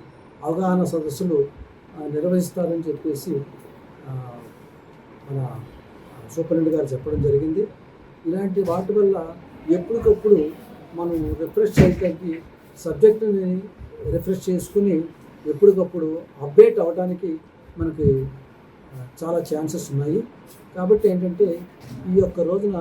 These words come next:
మనం పురస్కరించుకొని మనం టీచర్స్ డే సందర్భంగా మా సీఎంఓస్ అందరూ కూడాను, ఆ, చక్కగా ఇక్కడికి అటెండ్ అవ్వడం జరిగింది. ఉమ్, ఇంకా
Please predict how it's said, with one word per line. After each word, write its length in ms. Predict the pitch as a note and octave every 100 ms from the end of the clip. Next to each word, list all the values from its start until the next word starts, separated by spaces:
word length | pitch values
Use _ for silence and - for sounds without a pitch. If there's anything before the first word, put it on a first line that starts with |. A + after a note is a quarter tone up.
| D#3+ F3 F3
మనం 220 | D3+ C3+ D#3
పురస్కరించుకొని 720 | D#3+ - F3 E3 - G#3 A#3+ - - - - - - -
మనం 140 | E3 D#3
టీచర్స్ 460 | C#3+ F#3 G3+ F3
డే 80 | F#3+
సందర్భంగా 760 | - D#3 D#3 C#3 C#3+ E3 D#3 - - - -
మా 100 | D3+
సీఎంఓస్ 580 | C#3+ D#3 D#3+ F3+ E3 C3+
అందరూ 260 | C3+ E3+ F3
కూడాను, 460 | E3 D#3+ E3 F3+ A#2 - - - - -
ఆ, 100 | D3 C#3
చక్కగా 300 | C#3+ D#3 E3+
ఇక్కడికి 440 | D#3 C#3+ C#3 C#3+ C3+
అటెండ్ 300 | C3+ D#3+ D3+
అవ్వడం 260 | D3+ D#3
జరిగింది. 480 | C#3+ D3 E3 E3+ B3 - - - - - -
ఉమ్, 260 | F3+ F3 F3 E3+
ఇంకా 460 | E3 - G3 E3